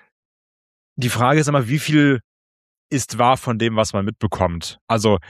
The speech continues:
wie viel steht schon irgendwie festgeschrieben? Klar kann auch ein Paul Heyman wieder in Interviews gehen und sagen,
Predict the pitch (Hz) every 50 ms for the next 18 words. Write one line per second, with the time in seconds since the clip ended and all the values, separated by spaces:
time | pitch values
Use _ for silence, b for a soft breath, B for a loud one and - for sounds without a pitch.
0 | 87 80 - 120 131 - - 135 123 117 - - 127 127 135 - - - 127 123
1 | 120 117 123 127 110 104 104 92 - - 151 - - - - - 117 - - -
2 | 139 139 135 131 131 123 B B B B B - - 127 127 - - 131 120 113
3 | 95 110 98 - 110 107 117 123 131 131 127 123 117 120 117 117 107 104 117 123
4 | 127 123 113 113 - - 117 113 98 113 110 110 110 110